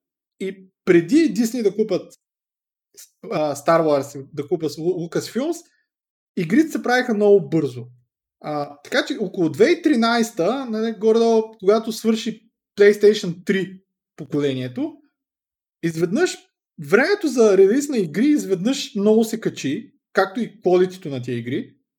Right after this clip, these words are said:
И всъщност, може би, Disney и, и тогавашните, които са били ръководители, са смятали, че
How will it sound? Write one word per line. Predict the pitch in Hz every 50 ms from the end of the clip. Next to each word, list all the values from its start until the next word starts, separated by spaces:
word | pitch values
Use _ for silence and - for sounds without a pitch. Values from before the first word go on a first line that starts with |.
| _ _ _ _ _ _ -
И | 185
всъщност, | 175 - - 277 294 302 392 381 339 - - -
може | 190 214 240 277 285 285 277
би, | 220 214 240 254 254 240 202 - - _ _ - 139
Disney | 139 170 214 220 - 277 262 247 233
и, | 208 - - 156 151 143 139 131 131 - _ -
и | 147 139 -
тогавашните, | - 151 139 151 156 165 170 170 170 - 170 160 - 135 -
които | - 160 156 160 -
са | - 139
били | 131 165 156 170 165
ръководители, | 160 160 - 151 147 151 214 220 269 254 247
са | 220 - -
смятали, | - 214 233 233 240 269 262 226
че | - 233 220 -